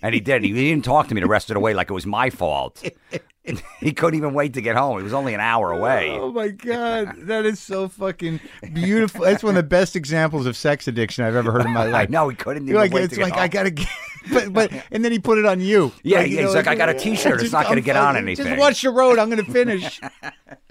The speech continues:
Speaker 2: Oh, my God. So what, how does it, how does everything, how's it unfolded for you, though? I, I mean, I know that,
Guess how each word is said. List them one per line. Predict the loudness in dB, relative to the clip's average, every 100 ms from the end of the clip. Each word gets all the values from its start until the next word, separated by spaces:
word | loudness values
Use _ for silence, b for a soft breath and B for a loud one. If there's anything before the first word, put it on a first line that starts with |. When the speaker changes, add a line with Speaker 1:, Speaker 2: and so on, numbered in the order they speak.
| -16 B B B -10
Speaker 2:
Oh, | -6 -6
my | -6 -8
God. | -8 -8 -6 -6 -6 -10 b b b
So | 0
what, | 2 2
how | 0 0
does | 0 -2
it, | -4 -6
how | -4
does | -4 -2
everything, | -2 -2 -4 -6
how's | -8 -8 -4
it | -6 -4
unfolded | -6 -4 -4 -4 -4
for | -6
you, | -6 -4
though? | -4 -4
I, | -4 -6
I | -8
mean, | -6 -6
I | -6
know | -4 -4 -4
that, | -4 -4